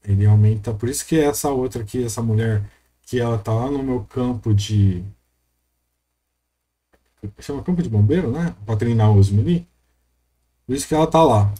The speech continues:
Que ela ajuda, esses quarenta e cinco vai ajudar a, a criar mais rápido. Então eu vou colocar aqui, mas eu sei que esse item não tá me ajudando, porque o, esse, o atributo que esse item ganhou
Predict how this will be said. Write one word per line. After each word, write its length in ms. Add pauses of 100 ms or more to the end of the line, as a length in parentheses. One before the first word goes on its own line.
Que 80
ela 140
ajuda, 400
esses 280
quarenta 300
e 60
cinco 280
vai 140
ajudar 520
a, 760
a 40
criar 240
mais 260
rápido. 340 (1500)
Então 220
eu 80
vou 140
colocar 400
aqui, 340 (560)
mas 600
eu 140
sei 640
que 160
esse 280
item 260
não 120
tá 260
me 80
ajudando, 340
porque 480 (280)
o, 920 (680)
esse, 360 (140)
o 140
atributo 500
que 80
esse 220
item 240
ganhou 540